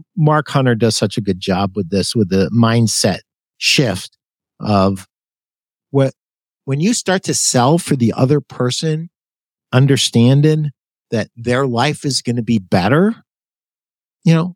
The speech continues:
just shop, shop, shop your competitors and ask yourself a few questions. Did you meet anybody along the way that you thought had more integrity than you? Did you meet anybody along the way that had more product knowledge than you?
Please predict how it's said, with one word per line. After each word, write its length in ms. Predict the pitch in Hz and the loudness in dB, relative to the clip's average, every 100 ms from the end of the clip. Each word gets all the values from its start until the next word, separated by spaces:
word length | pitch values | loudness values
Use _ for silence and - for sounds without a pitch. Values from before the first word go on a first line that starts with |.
| - | -10
just 160 | 233 | -4
shop, 340 | - 247 339 - _ _ _ _ _ _ | -2 -2 -4 -8 _ _ _ _ _ _
shop, 440 | - - - 175 - - | -18 -10 -4 -4 -6 -8
shop 300 | - 165 - | -2 -2 -2
your 100 | 180 | -6
competitors 800 | - - 165 196 - - - - _ _ _ _ - | -6 -6 -4 -4 -6 -8 -12 -18 _ _ _ _ -2
and 180 | 139 127 | 0 0
ask 380 | 131 147 156 - | 0 0 0 0
yourself 540 | 170 - 127 135 - | 0 2 0 0 -4
a 40 | |
few 220 | 131 139 131 | -6 -6 -6
questions. 520 | 170 175 165 107 - _ _ _ _ _ | -8 -8 -10 -14 -18 _ _ _ _ _
Did 180 | 139 139 | 0 2
you 120 | 202 | 4
meet 240 | 185 175 131 | 4 2 2
anybody 500 | 151 165 147 147 160 | 0 2 0 0 0
along 360 | 143 131 160 | -2 -6 -6
the 120 | 160 | -6
way 300 | 151 127 117 | -4 -4 -6
that 160 | 135 127 | -8 -10
you 140 | 123 | -12
thought 280 | 120 147 120 | -12 -8 -6
had 200 | 127 123 | -4 0
more 200 | 113 117 | 2 4
integrity 560 | 139 123 117 131 123 123 | 4 2 2 2 2 2
than 200 | 131 131 | 0 -4
you? 340 | 101 135 175 _ _ _ _ _ _ _ _ | -8 -10 -14 _ _ _ _ _ _ _ _
Did 180 | 120 131 | -2 2
you 80 | 170 | 4
meet 220 | 165 165 | 4 4
anybody 460 | 160 170 160 156 165 | 2 -2 -4 -8 -8
along 420 | 143 120 135 156 | -10 -10 -10 -10
the 100 | 151 | -10
way 420 | 113 117 117 151 | -6 -4 -2 -2
that 180 | 147 110 | -4 -6
had 140 | 135 | -8
more 180 | 123 117 | -8 -10
product 420 | - 110 104 107 123 | -8 -8 -8 -10 -16
knowledge 480 | 104 107 117 113 | -14 -12 -14 -12
than 200 | - 107 | -10 -4
you? 320 | 104 87 104 | -2 2 2